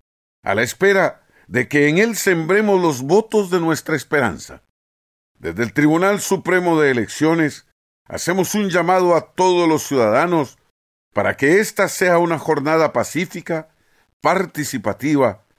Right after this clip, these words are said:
y ejemplar, como ha sido la tradición democrática que nos distingue ante el mundo. Votar es mucho más que marcar la papeleta en la casilla de nuestra candidatura elegida.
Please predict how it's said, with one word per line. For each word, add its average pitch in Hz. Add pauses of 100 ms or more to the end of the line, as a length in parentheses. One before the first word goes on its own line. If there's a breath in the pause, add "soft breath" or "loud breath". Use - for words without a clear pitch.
(240)
y 123
ejemplar, 113 (500)
como 113
ha 175
sido 185
la 165
tradición 156
democrática 135
que 131
nos 113
distingue 113
ante 98
el 82
mundo. - (1080)
Votar 139 (340)
es 107
mucho 151
más 170
que 170
marcar 156
la 98
papeleta 131
en 135
la 123
casilla 123
de 110
nuestra 107
candidatura 117
elegida. 101